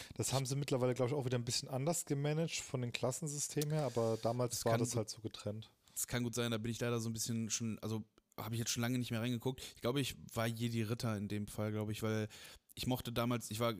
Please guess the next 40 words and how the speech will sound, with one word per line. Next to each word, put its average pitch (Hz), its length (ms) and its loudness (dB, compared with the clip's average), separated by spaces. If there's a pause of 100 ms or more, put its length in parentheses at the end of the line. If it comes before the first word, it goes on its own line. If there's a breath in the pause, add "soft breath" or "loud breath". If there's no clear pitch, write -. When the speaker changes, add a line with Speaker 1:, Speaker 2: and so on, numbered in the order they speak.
Speaker 2:
damals 120 280 0
total 120 280 0
begeistert 117 400 0
von 113 120 -4
diesem 110 280 -2
Trailer, 120 340 2
der 101 120 -2
rauskam 104 480 0
von, 104 480 -2
von - 180 -4
S - 160 0
W 107 60 -4
Tor, 110 180 -2
wenn 107 80 -4
du 107 80 -4
dich - 160 -8
erinnerst, 107 400 -4
dieser 104 160 -4
Cinematic-Trailer, 110 880 -2 (760 loud breath)
äh, 110 320 0
wo 107 120 -2
die 107 160 -2
Sith - 440 -2
den 107 360 -2
Temple 113 280 -2
of - 140 -6
Coruscant 107 400 -2
angreifen, 107 600 -6
mit 110 180 -8
dem 107 100 -4
sie 107 140 -2
mit 113 120 -2
dem 117 120 0
Schiff - 240 0
einfach 120 180 -2
in 113 140 0
den 117 80 0
Tempel 131 280 -2
geflogen 117 460 -2
sind. 131 240 -4